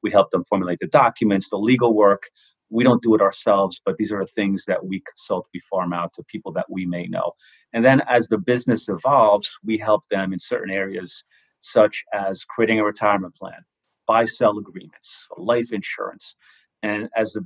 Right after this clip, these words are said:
business matures, the last phase of it is, is we really try to, uh, incorporate some form of an exit strategy to help them walk them through the process. Um, and, and that's kind of the value proposition that we, we, we kind of provide, but,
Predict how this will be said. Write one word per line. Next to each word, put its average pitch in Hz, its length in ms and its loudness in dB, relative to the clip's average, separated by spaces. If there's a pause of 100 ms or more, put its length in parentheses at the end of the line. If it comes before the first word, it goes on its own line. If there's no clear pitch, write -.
(100)
business 156 420 2
matures, 107 720 -2
the 110 100 -8
last 117 400 -2
phase 107 260 -4
of 92 120 -8
it 95 160 -4
is, 95 160 -4
is 90 140 -14
we 107 140 -4
really 139 320 0
try 113 340 -4 (120)
to, 95 260 -2 (520)
uh, 87 160 -6
incorporate 107 640 0
some 104 240 0
form 104 320 0
of 95 120 -2
an 104 100 -4 (120)
exit 107 320 0
strategy 131 600 2 (420)
to - 60 -4
help 110 340 0
them 104 220 4
walk 98 300 0
them - 160 -2
through 95 200 -8
the 85 100 -8
process. - 760 -2 (480)
Um, 95 360 -6
and, 127 140 -2
and 135 100 0
that's 160 160 2
kind 180 160 0
of 160 80 6
the 127 100 2
value 113 400 4
proposition 107 600 0
that - 140 0
we, 98 200 -4 (260)
we, 98 220 -8
we 95 140 -20 (100)
kind 107 140 -2
of - 120 -8
provide, 101 460 2
but, 110 140 4